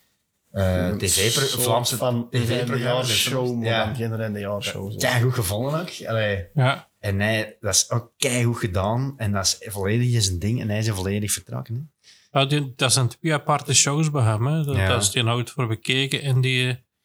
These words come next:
Speaker 1: Ja.
Speaker 3: ik moet wel zeggen, zijn laatste show, eh,
Speaker 1: Bekend of bescheiden?
Speaker 3: Bekend en bescheiden.
Speaker 1: Ja.
Speaker 3: Allee,
Speaker 2: Ja.
Speaker 3: die, dat was wel, ik heb die gezien in Geel, dat was wel de meute, echt
Speaker 1: Ah,
Speaker 3: waar.
Speaker 1: echt? Ah.
Speaker 2: Ik heb dat nog gezien.
Speaker 1: Ja, dat
Speaker 3: En,
Speaker 1: moet ik
Speaker 3: en,
Speaker 1: nog zien,
Speaker 3: en
Speaker 1: ja.
Speaker 3: dan, ik denk dat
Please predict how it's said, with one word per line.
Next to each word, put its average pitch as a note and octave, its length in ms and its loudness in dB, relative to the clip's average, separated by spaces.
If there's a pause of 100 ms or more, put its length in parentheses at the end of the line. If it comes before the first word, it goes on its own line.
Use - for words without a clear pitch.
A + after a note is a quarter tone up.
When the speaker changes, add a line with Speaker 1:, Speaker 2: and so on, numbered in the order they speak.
Speaker 1:
Ja. F#2+ 240 2
Speaker 3:
ik C#3 100 0
moet B2+ 120 0
wel C3+ 180 2
zeggen, D#3 240 2
zijn C3 180 2
laatste C#3 320 2
show, D3 580 2
eh, B2 600 0 (200)
Speaker 1:
Bekend A2+ 360 0
of A#2 100 -2
bescheiden? A#2+ 500 0
Speaker 3:
Bekend B2+ 300 0
en B2 60 0
bescheiden. C#3+ 680 0
Speaker 1:
Ja. F#2+ 160 -4
Speaker 3:
Allee, B2+ 380 0
Speaker 2:
Ja. G#2 180 -8 (180)
Speaker 3:
die, A#2+ 160 -6
dat A#2+ 160 0
was A#2+ 200 2
wel, A#2+ 240 -2 (120)
ik B2 80 -8
heb B2+ 120 2
die B2+ 120 4
gezien B2 300 2
in C#3 140 2
Geel, B2+ 240 -2
dat C#3+ 80 -2
was B2+ 140 -2
wel B2+ 160 -2
de A#2 60 -4
meute, A#2+ 360 0
echt A#2+ 200 -8
Speaker 1:
Ah, A#2 120 -2
Speaker 3:
waar. - 80 -2
Speaker 1:
echt? B2+ 340 -2
Ah. A#2+ 220 0
Speaker 2:
Ik F2+ 60 2
heb F#2 100 -2
dat F#2 100 -6
nog G#2 100 -12
gezien. G2 240 -2
Speaker 1:
Ja, G2 60 -2
dat F2 100 -4
Speaker 3:
En, C3 140 0
Speaker 1:
moet C3+ 80 -2
ik C3+ 60 0
Speaker 3:
en, C3 100 -2
Speaker 1:
nog G#2 140 -6
zien, B2+ 120 2
Speaker 3:
en B2 140 0
Speaker 1:
ja. G2 120 -4 (140)
Speaker 3:
dan, A#2+ 220 2 (460)
ik A#2+ 160 -4
denk B2+ 140 4
dat B2+ 120 0